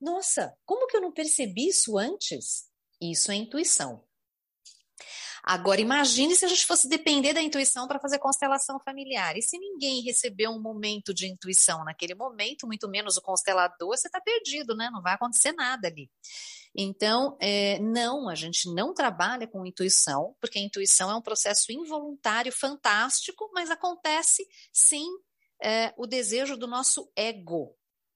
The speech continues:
Não é da nossa vontade a intuição, tá? Ahn, agora, o que acontece é que muitas vezes, porque não estamos presentes, a intuição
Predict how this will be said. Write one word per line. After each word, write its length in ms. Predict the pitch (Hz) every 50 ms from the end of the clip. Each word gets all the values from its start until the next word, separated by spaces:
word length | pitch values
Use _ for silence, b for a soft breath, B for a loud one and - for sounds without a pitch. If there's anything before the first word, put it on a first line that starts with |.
| _ _
Não 260 | - 185 220 226 220 208
é 220 | 214 233 233 -
da 160 | 185 196 202 185
nossa 320 | 185 190 190 - - 180
vontade 920 | 160 175 185 185 185 180 - - 180 170 170 165 156 147 147 143 139 - -
a 100 | - 156 147
intuição, 680 | 151 147 - 147 147 143 - - - 135 120 101 - _ _ _ _ _
tá? 320 | - 147 185 226 294 - - B B B B B B B B B B B B -
Ahn, 760 | 180 180 180 180 180 180 180 175 175 175 170 165 165 165 - - _ - - _ _ _ _ _
agora, 380 | 190 190 170 180 175 165 147 -
o 60 | 175
que 140 | - - 165
acontece 640 | 165 - 196 202 214 - - 170 170 190 - -
é 40 | 233
que 140 | - - 214
muitas 500 | 196 180 180 180 185 180 - 175 165 160
vezes, 440 | 151 151 151 151 147 147 143 - -
porque 340 | - 165 151 - - 226 262
não 180 | 262 240 202
estamos 460 | 190 - - - 175 156 156 156 -
presentes, 920 | - - 175 160 147 147 - - - 170 226 285 285 - - - 151 147 -
a 80 | 175 190
intuição 720 | 220 240 - 226 208 214 - - - 233 247 269 262